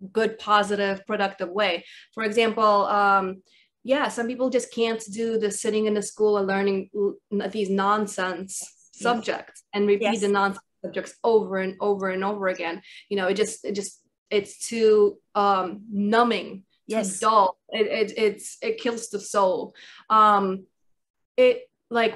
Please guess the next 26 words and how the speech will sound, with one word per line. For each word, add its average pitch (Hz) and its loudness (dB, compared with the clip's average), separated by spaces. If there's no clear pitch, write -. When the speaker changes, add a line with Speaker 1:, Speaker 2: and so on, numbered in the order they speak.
Speaker 1:
f-, - -8
again, 233 2
for 214 -2
people 220 -4
that 214 2
are, 196 2
are, 190 -4
and 208 0
a 214 0
lot 226 4
of 247 -2
people 214 -4
are 190 -2
actually 190 -6
more 214 2
than 196 -4
people 202 -4
know. 196 0
A 190 -6
lot 202 2
of 202 -6
people 202 -4
are 185 -2
wired 202 -2
differently, 185 -10
and 190 -6